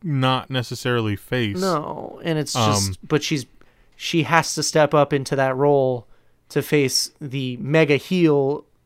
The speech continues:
Speaker 2: that is
Speaker 1: Right.
Speaker 2: Shayna Baszler.
Speaker 1: And, like, both of these women are super capable,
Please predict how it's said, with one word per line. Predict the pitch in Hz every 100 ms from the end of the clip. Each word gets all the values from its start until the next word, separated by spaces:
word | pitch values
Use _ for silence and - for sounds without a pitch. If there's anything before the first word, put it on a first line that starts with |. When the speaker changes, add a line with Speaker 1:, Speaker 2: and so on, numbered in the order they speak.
| _
Speaker 2:
that | 147 143 139
is | 156 143 123
Speaker 1:
Right. | 107
Speaker 2:
Shayna | 143 131
Baszler. | 120 123 - - - _ _ _ _ _ _ _ _ -
Speaker 1:
And, | 151
like, | 151 131 -
both | 131 147 190
of | 180
these | 143 123
women | 139 123
are | 101
super | - 147 117
capable, | - 131 110 98 92 90